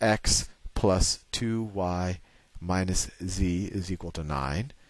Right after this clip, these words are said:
This equation is minus y minus five z is equal to seven. And then this equation is z is equal to minus two.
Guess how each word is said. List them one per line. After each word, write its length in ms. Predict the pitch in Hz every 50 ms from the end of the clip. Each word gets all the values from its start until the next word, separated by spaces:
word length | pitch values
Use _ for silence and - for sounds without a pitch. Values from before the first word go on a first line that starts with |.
| - - - - - -
This 240 | 98 135 160 - 220
equation 680 | 156 - 117 98 90 87 - 92 110 131 147 156 - -
is 340 | 82 85 82 80 76 - - -
minus 520 | 85 87 90 98 107 117 131 131 - -
y 540 | 110 98 95 87 87 87 87 87 92 101 - - - - _ _ - -
minus 640 | 92 92 92 98 98 104 104 104 98 - - - - - _ -
five 760 | - - - 110 107 110 113 113 117 120 120 123 - - - - _ _ _ - - -
z 680 | - 92 90 90 98 113 110 92 87 98 135 151 - - - _ - - _ -
is 220 | 101 95 95 98
equal 220 | 95 - 95 92 85 -
to 260 | - 87 82 82 - - _ _ _ _
seven. 640 | - - - - - 143 131 107 73 76 78 101 139 - - - - - - -
And 120 | 98 104
then 80 | 104 110
this 200 | 160 202 - -
equation 520 | 147 - - 98 85 82 87 104 117 107
is 340 | 76 87 87 82 85 - - - - - - - - -
z 500 | 92 107 98 107 131 139 135 139 143 139
is 300 | - - 107 101 92 98
equal 240 | 98 - - 98 -
to 200 | - - 87 85
minus 420 | 82 80 78 76 73 76 - -
two. 280 | - - - 58 -